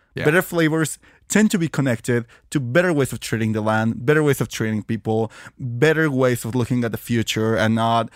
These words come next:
Speaker 2: marrying yourself to one varietal that is gonna be attacked by pests.
Speaker 1: Yeah.
Speaker 2: All these layers to it. So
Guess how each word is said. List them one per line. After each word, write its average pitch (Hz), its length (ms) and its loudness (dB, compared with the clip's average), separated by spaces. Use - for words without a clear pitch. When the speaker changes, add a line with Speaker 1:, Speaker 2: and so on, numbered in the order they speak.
Speaker 2:
marrying 120 380 0
yourself 110 500 -2
to 120 120 -2
one 113 300 2
varietal 107 460 0
that 104 100 -2
is 92 80 -6
gonna 107 120 -2
be 107 120 -2
attacked 113 340 -2
by 110 100 0
pests. - 760 -4
Speaker 1:
Yeah. 62 340 -10
Speaker 2:
All 151 280 6
these 139 240 -2
layers 123 360 0
to 98 160 -4
it. 92 300 -6
So 143 380 2